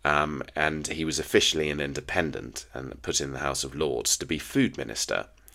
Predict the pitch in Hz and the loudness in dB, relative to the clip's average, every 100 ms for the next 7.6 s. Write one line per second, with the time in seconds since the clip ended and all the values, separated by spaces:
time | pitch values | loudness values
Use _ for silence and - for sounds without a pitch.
0 | - - - - - 87 85 80 95 117 | -18 -16 -16 -18 2 6 6 4 4 4
1 | 117 110 101 90 95 104 92 76 71 71 | 4 4 4 6 6 6 6 2 0 -2
2 | 76 78 76 73 80 90 - - 50 - | 0 0 0 0 2 2 2 -4 -6 -6
3 | 71 69 73 71 71 67 65 - 76 69 | -2 2 4 4 0 0 2 2 2 2
4 | 55 57 65 64 65 - 64 64 65 - | 0 0 0 -2 -8 -8 -6 -4 -4 -4
5 | 71 69 71 71 69 135 139 135 67 - | -4 -2 -2 -2 -2 -4 -4 -2 -2 -4
6 | - - - 52 58 71 64 55 55 58 | -6 -2 -2 -4 -2 4 4 4 -2 -4
7 | 60 - - - - | -4 -4 -6 -6 -4